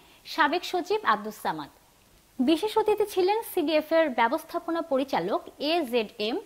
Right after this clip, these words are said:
সাখাওয়াত হোসেন। প্রকল্প অবহিতকরণ এই কর্মশালায় জানানো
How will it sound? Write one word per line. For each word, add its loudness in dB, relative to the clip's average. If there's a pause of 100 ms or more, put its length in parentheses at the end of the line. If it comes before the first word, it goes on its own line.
(140)
সাখাওয়াত -2
হোসেন। -12 (1300)
প্রকল্প 2
অবহিতকরণ 2
এই -2
কর্মশালায় 0
জানানো -4